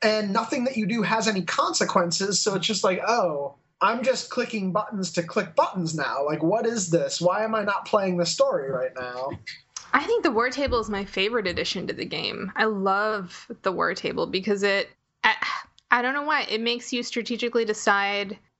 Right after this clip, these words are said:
Speaker 2: which person or type of force would be better in a particular situation. I imagine the rewards are different depending on who you send, although we'll never know because we only get that one shot.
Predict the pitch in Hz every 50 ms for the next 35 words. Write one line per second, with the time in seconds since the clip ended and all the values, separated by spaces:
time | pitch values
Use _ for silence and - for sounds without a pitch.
0 | _ - 185 196 220 220 - - - - - - 220 208 196 - - 214 202 202
1 | 196 190 - - - 202 202 202 202 - 196 190 - - - 185 190 190 190 190
2 | - - - 202 185 180 196 185 175 180 175 180 190 190 190 185 185 - - 202
3 | 190 196 190 190 190 - - 175 - 175 185 185 180 - - 196 185 185 185 185
4 | 180 185 190 202 208 202 196 190 185 - 202 180 190 190 175 175 180 180 185 185
5 | - 185 180 175 - 180 175 - 190 - - - - - 190 185 180 175 175 185
6 | 185 180 165 175 - - 175 180 175 180 175 180 185 180 175 180 185 185 180 170
7 | 170 175 175 170 202 247 233 185 180 185 196 190 - 190 185 180 185 185 185 185
8 | 185 180 - - - 185 180 180 185 180 180 - - 190 190 190 185 180 185 -